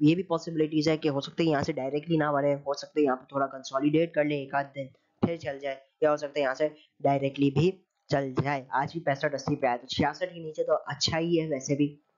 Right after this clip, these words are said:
ठीक है, तो dips पे इसको भी देखा जा सकता है। तो बहरहाल, अ, ये हो जाता है कुछ तीन scripts।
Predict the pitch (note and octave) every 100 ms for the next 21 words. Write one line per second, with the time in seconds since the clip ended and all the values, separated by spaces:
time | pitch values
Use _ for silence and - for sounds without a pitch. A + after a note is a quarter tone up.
0 | - - C#3 C#3+ - _ - D3 C#3+ C#3
1 | - C3+ - C3+ C#3 C3 A#2+ C#3 E3+ _
2 | _ _ _ - C#3+ C3+ C3+ C#3 G#2 -
3 | F#2+ A2 B2 B2 _ _ _ _ F3+ F3
4 | F3 E3+ F#3 G3+ G3+ - _ _ _ -
5 | D3 C#3+ C#3+ D#3 F3 E3 D#3 D#3 E3 E3
6 | D#3+ E3 - - - D3+ D3+ - E3+ F#3
7 | - -